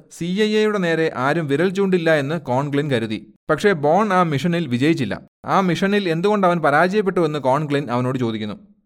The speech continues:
അതിന് "എനിക്കൊന്നും ഓർമ്മയില്ല" എന്നാണ് അവൻ പറഞ്ഞത്. അപ്പോ കലിമൂത്ത കോൺക്ലിൻ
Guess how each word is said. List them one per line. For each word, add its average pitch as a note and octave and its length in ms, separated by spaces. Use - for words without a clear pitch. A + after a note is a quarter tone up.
അതിന് E3 260
"എനിക്കൊന്നും F#3 580
ഓർമ്മയില്ല" F3 600
എന്നാണ് D3 260
അവൻ C3+ 160
പറഞ്ഞത്. A2 320
അപ്പോ G3 260
കലിമൂത്ത A3 440
കോൺക്ലിൻ F3+ 540